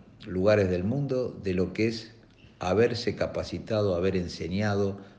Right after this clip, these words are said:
estar haciendo ciencia dentro de una universidad. La calidad de nuestros docentes, de nuestros graduados,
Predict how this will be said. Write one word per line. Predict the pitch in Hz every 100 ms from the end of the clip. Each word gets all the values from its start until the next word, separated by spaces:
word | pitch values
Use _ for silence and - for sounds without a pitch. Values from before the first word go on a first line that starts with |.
| - _ - -
estar | 104 110
haciendo | 98 - 98 87
ciencia | - 110 113 110 90
dentro | 87 80 -
de | 80
una | 80
universidad. | 78 76 82 76
La | 76 87 -
calidad | 95 104 117 104
de | 87
nuestros | 87 87 - 87
docentes, | 90 - 101 82 -
de | 80
nuestros | 85 85 82
graduados, | 85 90 107 123 123 120